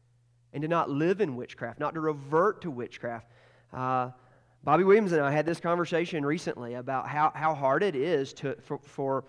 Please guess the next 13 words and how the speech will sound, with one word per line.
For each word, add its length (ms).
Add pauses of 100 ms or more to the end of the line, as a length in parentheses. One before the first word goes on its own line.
(340)
people 260
to 80
walk 480
away 460
from 920 (840)
whatever 380
worldview 540
or 100
religion 540
that 160
they've 200
clung 500
to, 540